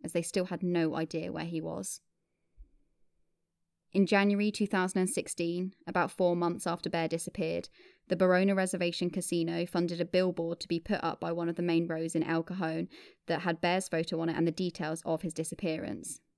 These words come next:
Although this was originally only supposed to be up for thirty days, the casino kindly funded it for six months.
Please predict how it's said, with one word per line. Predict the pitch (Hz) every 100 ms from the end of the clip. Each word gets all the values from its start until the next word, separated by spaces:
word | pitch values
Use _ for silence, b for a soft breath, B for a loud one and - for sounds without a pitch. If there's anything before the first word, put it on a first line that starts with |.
| _ _ _ _ _
Although | 196 185 196
this | 220 220
was | 190
originally | 180 170 170 165
only | 170 170
supposed | 165 170 165
to | 165
be | 165
up | -
for | 180
thirty | 180 165 175
days, | 160 147 151 - b b
the | -
casino | - 196 190 185 180
kindly | - 170 170
funded | 170 165 170 170
it | 160
for | -
six | 180 - - -
months. | 165 - - -